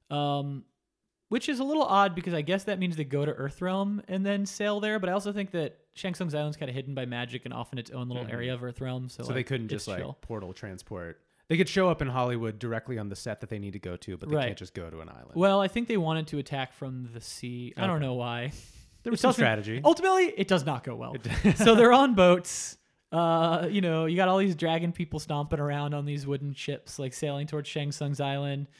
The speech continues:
Speaker 1: And, um, Kintaro, we learn, actually has secret plans. I think his pride has been so wounded at this point,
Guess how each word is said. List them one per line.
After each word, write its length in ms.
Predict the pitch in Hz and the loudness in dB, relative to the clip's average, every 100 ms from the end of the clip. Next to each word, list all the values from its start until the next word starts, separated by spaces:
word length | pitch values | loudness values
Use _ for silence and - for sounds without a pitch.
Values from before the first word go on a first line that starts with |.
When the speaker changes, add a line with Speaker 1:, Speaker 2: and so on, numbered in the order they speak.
| - - _ _ _ _ | -20 -20 _ _ _ _
Speaker 1:
And, 340 | 160 160 160 156 | -2 0 0 0
um, 500 | 156 151 151 151 - _ _ _ _ _ | 2 2 0 -4 -8 _ _ _ _ _
Kintaro, 1040 | - 175 - 220 247 202 170 156 156 151 - _ _ _ _ _ _ _ - | -4 -4 2 4 6 6 4 4 4 2 0 _ _ _ _ _ _ _ -10
we 240 | 151 156 139 | -6 -4 -2
learn, 560 | 139 139 135 135 131 _ _ _ _ - | -2 -4 -4 -6 -10 _ _ _ _ -6
actually 380 | 151 - 160 143 | -4 -4 -6 -4
has 200 | 143 - | -4 -6
secret 640 | - 156 151 139 131 - _ _ _ _ _ | -8 -10 -8 -8 -6 -8 _ _ _ _ _
plans. 540 | - 135 120 165 185 - | -10 -8 -6 -6 -10 -12
I 60 | 151 | -10
think 220 | 196 208 | -8 -8
his 360 | - 208 190 - | -4 -4 -4 -8
pride 400 | - 165 170 202 | -12 -6 -4 -4
has 100 | 156 | -4
been 160 | 165 | -6
so 200 | 156 160 | -6 -4
wounded 320 | 139 131 139 147 | -4 -4 -6 -8
at 80 | |
this 120 | 147 - | -10 -12
point, 400 | 170 165 165 | -8 -6 -8